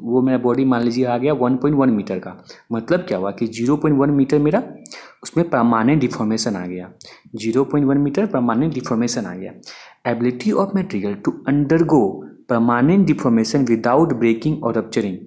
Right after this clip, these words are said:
that's called plasticity। मतलब कि वो परमानेंट डिफॉर्मेशन आ जाएगा उसमें। without breaking or rupturing। That's material called the plasticity। और ये इलास्टिसिटी का एग्जैक्ट अपोजिट होता है।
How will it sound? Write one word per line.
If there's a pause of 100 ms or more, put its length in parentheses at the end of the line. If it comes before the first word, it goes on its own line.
(140)
that's
called
plasticity। (1400)
मतलब
कि
वो
परमानेंट
डिफॉर्मेशन
आ
जाएगा
उसमें। (640)
without
breaking
or
rupturing। (380)
That's
material
called
the
plasticity।
और
ये (440)
इलास्टिसिटी
का (300)
एग्जैक्ट
अपोजिट
होता
है।